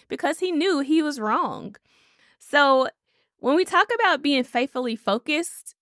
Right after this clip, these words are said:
I think this was a great example because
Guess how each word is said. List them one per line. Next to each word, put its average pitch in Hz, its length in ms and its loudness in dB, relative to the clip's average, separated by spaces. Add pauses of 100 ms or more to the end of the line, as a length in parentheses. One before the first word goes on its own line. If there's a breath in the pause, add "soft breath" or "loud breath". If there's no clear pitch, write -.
(180)
I 226 100 0
think 339 240 -6
this 277 180 -4
was 240 160 0
a 202 120 -4
great 208 360 0
example 185 720 -6 (420 soft breath)
because 247 560 -2